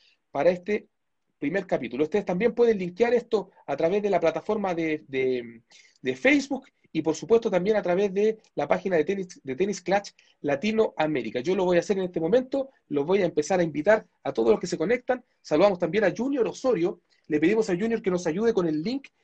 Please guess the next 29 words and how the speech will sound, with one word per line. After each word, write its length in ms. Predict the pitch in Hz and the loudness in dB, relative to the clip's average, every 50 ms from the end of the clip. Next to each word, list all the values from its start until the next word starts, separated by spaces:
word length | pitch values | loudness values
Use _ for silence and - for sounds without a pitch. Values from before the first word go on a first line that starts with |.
| _ _ _ | _ _ _
que 80 | 160 | 2
le 100 | 151 147 | 4 4
mande 380 | 147 190 214 220 208 - 156 - | 6 6 4 2 2 -2 -2 0
el, 440 | - 160 156 160 151 147 143 143 - | 0 0 2 2 0 0 -2 -4 -4
el, 320 | - 131 131 131 127 127 - | -6 -6 -6 -6 -6 -8 -8
el 200 | - 123 123 135 | -8 -4 -2 0
link 220 | 160 202 220 208 175 | 2 2 2 2 2
de 100 | 160 196 | 0 -2
esta, 520 | 180 - 196 180 180 170 156 147 143 - - | 0 2 4 6 6 8 6 4 2 0 -4
de 140 | 135 151 175 | -2 -2 0
esta 160 | 175 185 170 | 0 0 -2
conversación 760 | 165 156 143 143 147 147 - 147 - - 208 220 233 226 _ _ _ _ _ _ _ | -2 -2 0 0 0 0 -2 -6 -2 0 0 0 -2 -6 _ _ _ _ _ _ _
a 320 | - 170 175 185 196 202 202 _ _ _ _ _ _ | 2 4 4 4 4 2 -2 _ _ _ _ _ _
más 200 | _ 165 170 165 | _ -6 -6 -4
personas. 640 | - - 151 135 - - 131 107 101 - - - - _ _ _ _ _ _ | 0 0 0 0 0 -8 -10 -10 -10 -12 -18 -20 -20 _ _ _ _ _ _
Eh, 440 | - 135 131 - 131 131 131 131 127 | -8 -8 -6 -4 -4 -4 -4 -2 -2
vamos 240 | 139 160 160 151 - | -2 -4 -4 -4 -8
a 60 | 147 | -10
actualizar 380 | - - 131 127 123 - 202 | -8 -8 -8 -8 -6 -4 -4
aquí 200 | 208 190 185 220 | -4 -4 -4 0
la 120 | 214 214 202 | 0 2 2
página 280 | 214 214 214 220 208 | 2 0 0 -2 -2
de 100 | 196 190 | -2 -2
Facebook 480 | 180 - 269 233 - - 294 - - _ _ _ _ _ _ _ _ _ _ _ _ _ _ _ _ _ _ _ _ _ - - _ | -2 -2 -4 -4 -4 -6 -8 -8 -8 _ _ _ _ _ _ _ _ _ _ _ _ _ _ _ _ _ _ _ _ _ -20 -18 _
para 240 | - 147 143 139 135 | -2 0 0 0 0
que, 420 | 135 135 127 123 123 120 117 117 _ _ - - - _ _ _ _ _ | 0 -2 -2 -2 -2 -4 -8 -12 _ _ -20 -20 -20 _ _ _ _ _
para 220 | _ - 139 135 135 | _ 2 2 2 2
que 100 | 135 131 | 0 0
puedan 480 | - 185 196 190 185 180 175 - - | 2 2 4 4 2 2 -2 -6 -14